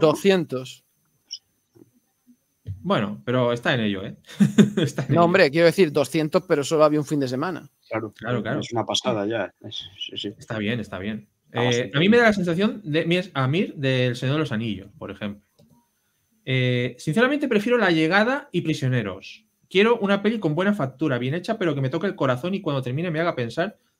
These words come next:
Speaker 2: durante mucho tiempo. Son películas diferentes, historias diferentes. Al final,
Speaker 1: La
Speaker 2: es verdad que La Llegada ha llegado mucho por el corazón, ¿no? Por la historia de la madre con,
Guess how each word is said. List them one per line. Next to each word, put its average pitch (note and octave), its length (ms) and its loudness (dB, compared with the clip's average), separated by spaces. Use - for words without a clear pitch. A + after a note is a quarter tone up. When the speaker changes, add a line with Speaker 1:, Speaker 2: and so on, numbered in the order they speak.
Speaker 2:
durante C3 300 -2
mucho C#3+ 220 -2
tiempo. A2 400 -10
Son - 240 0
películas F3+ 320 4
diferentes, B2+ 520 -4
historias A#2 880 -4
diferentes. A2+ 600 -4
Al A2+ 80 -4
final, D#3 460 4
Speaker 1:
La D3+ 60 -6
Speaker 2:
es D3 80 -4
verdad D#3+ 220 2
que F#3 80 2
La F3 80 6
Llegada E3+ 380 6
ha - 20 4
llegado F3+ 360 6
mucho E3+ 400 2
por F#3+ 140 2
el C#3 100 2
corazón, C3+ 560 0
¿no? C#3 200 -4
Por C#3 140 -2
la A#2 40 -2
historia C3+ 320 -2
de C3+ 80 0
la B2+ 100 -2
madre C#3 440 -2
con, B2 320 -6